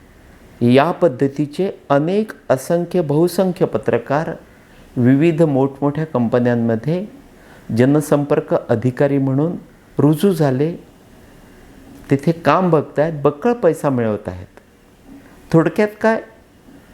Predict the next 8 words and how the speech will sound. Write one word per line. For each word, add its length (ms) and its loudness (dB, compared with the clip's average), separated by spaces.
तर 180 4
ज्या 160 4
क्षेत्रात 520 0
आपण 300 0
काम 400 -2
केलं, 240 -2
त्या 200 -2
मीडियाचा 760 0